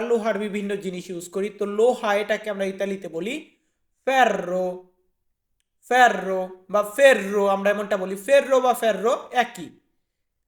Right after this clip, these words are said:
আমরা এটাকে ইতালিতে বলি ফেররো, বাংলাদেশে এটাকে বলি লোহা। লোহার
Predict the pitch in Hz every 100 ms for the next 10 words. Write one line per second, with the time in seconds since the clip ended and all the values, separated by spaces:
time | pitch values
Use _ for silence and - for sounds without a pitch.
0 | _ - 208 226 233 240 240 233 233 233
1 | - 208 247 233 262 240 262 359 - 247
2 | 247 202 262 - 226 208 208 208 214 220
3 | 214 233 277 226 208 180 - - _ _
4 | _ _ _ _ _ _ _ _ _ _
5 | _ _ _ _ _ _ _ _ 208 262
6 | 254 294